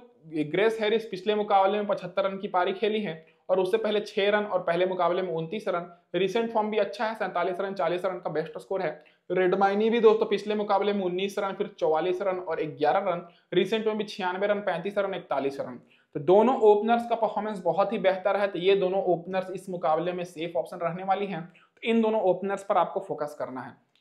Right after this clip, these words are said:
अब बात आ जाती है दोस्तों Indian यहाँ पर batsman Jemima Rogers, जो कि तीसरे number पर यहाँ पर Brisbane Heat की तरफ से batting करेंगी। पिछले मुकाबले में आते के साथ ही अपना दोस्तों दिखा दी है कि अच्छे form में है, पैंतालीस रन की ये पारी खेली है।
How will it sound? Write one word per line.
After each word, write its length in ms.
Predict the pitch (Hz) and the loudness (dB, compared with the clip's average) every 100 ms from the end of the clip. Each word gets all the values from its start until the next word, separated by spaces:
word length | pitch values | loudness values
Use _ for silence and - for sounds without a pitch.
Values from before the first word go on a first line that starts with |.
| _ | _
अब 120 | 143 247 | 6 6
बात 240 | 226 220 226 | 8 6 6
आ 60 | |
जाती 240 | 220 214 240 | 4 4 0
है 80 | |
दोस्तों 300 | 240 214 208 214 | 0 2 2 0
Indian 500 | 190 196 208 226 220 | 0 2 2 2 0
यहाँ 240 | 190 185 | -2 -2
पर 180 | 185 196 | 2 2
batsman 680 | 165 156 165 - 196 190 151 - | 2 0 0 -4 -6 -6 -6 -4
Jemima 320 | 170 202 214 | -4 2 2
Rogers, 380 | 202 190 202 170 | 4 2 2 0
जो 160 | 165 | -6
कि 120 | 170 | -6
तीसरे 320 | 208 175 175 185 | -6 -4 -2 -2
number 280 | 180 180 180 | -2 -2 -2
पर 180 | 185 | -2
यहाँ 220 | 180 160 170 | -2 0 -2
पर 160 | 180 | -2
Brisbane 380 | 156 147 151 165 | -4 -6 -6 -6
Heat 200 | 160 165 | -8 -8
की 60 | 170 | -10
तरफ 200 | 170 160 | -8 -8
से 140 | 170 147 - - | -4 -6 -6 -6
batting 300 | 139 131 190 | -4 -2 -2
करेंगी। 320 | 208 214 185 185 - _ _ | -2 0 0 -4 -6 _ _
पिछले 240 | 226 226 254 | -2 2 2
मुकाबले 400 | 240 226 220 226 | 4 4 4 2
में 100 | 233 | 2
आते 280 | 202 196 220 | 0 0 -2
के 100 | 214 | 0
साथ 280 | 208 196 220 | 0 0 2
ही 60 | |
अपना 280 | 214 214 208 208 - _ 165 | 0 2 -4 -6 -10 _ 0
दोस्तों 240 | 180 185 | 0 2
दिखा 300 | 175 180 180 | -2 2 2
दी 140 | 190 | 2
है 100 | 202 | -2
कि 100 | 202 | 0
अच्छे 240 | 185 - 202 | 0 0 -8
form 260 | - 185 | -4 -2
में 80 | 202 | -2
है, 60 | 214 | -4
पैंतालीस 460 | 196 170 156 180 180 | -4 -4 -2 -2 -2
रन 140 | 175 | -4
की 120 | 175 | -4
ये 60 | 175 | -2
पारी 240 | 175 151 170 | 0 0 0
खेली 300 | - 196 208 | -2 -2 -2
है। 220 | 180 | -6